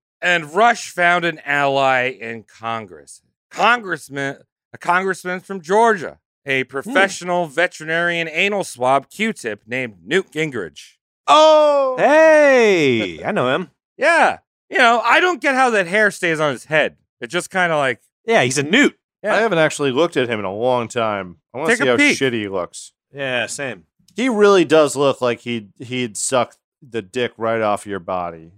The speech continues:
Speaker 3: if he gave,
Speaker 1: <laughs>
Speaker 3: given the chance. He is one of the, God, he is terrible.
Speaker 2: Yeah, that's like a fucking Guillermo, Guillermo del Toro villain. You know what I mean? Like,
Speaker 1: Yeah.
Speaker 2: pre-transformation.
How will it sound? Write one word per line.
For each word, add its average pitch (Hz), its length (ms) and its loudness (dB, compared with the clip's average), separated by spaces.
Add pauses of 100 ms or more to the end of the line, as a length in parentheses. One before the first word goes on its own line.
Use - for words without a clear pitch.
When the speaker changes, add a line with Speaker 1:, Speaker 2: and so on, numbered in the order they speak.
Speaker 3:
if 113 140 -20
he 117 220 -10
gave, 117 300 -4
Speaker 1:
<laughs> 113 320 -20
Speaker 3:
given 117 200 -4
the 104 80 -8
chance. 98 400 -8
He 151 120 -10
is 120 140 -6
one 127 120 0
of 117 60 -4
the, 95 160 -6 (280)
God, 131 420 2 (300)
he 127 80 -8
is 110 160 -10
terrible. 110 520 -4 (240)
Speaker 2:
Yeah, 127 140 -6
that's 208 200 -2
like 294 160 -2
a 135 100 -2
fucking 127 640 -6 (240)
Guillermo, 135 800 -6 (360)
Guillermo 156 480 0
del 131 200 2
Toro 120 440 2
villain. 95 540 -6 (200)
You 120 120 -2
know 113 140 0
what 107 80 -2
I 110 40 -4
mean? 110 200 -4
Like, 156 80 0
Speaker 1:
Yeah. 120 260 0 (200)
Speaker 2:
pre-transformation. 139 1200 -2